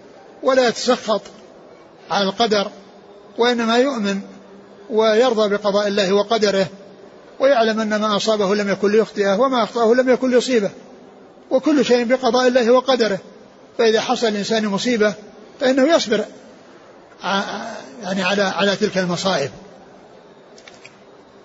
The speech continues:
فإذا الصبر، آه، آه، مستوعب لهذه الأمور كلها، صبر على الطاعات ولو شقت عن النفوس، وصبر على المعاصي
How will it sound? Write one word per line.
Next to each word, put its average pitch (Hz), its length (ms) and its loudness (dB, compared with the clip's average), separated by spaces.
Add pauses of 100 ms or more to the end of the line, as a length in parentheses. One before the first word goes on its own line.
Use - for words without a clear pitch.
(180)
فإذا 180 300 -2
الصبر، 202 500 0 (880)
آه، 190 220 -2
آه، 180 1160 -4
مستوعب 208 800 2 (600)
لهذه 196 640 0
الأمور 208 360 2
كلها، 170 460 0
صبر 220 300 -2
على 208 280 0
الطاعات 226 600 0
ولو 202 180 4
شقت 185 300 -4
عن 165 80 -6
النفوس، 143 280 -8
وصبر 226 320 -2
على 226 220 0
المعاصي 254 500 0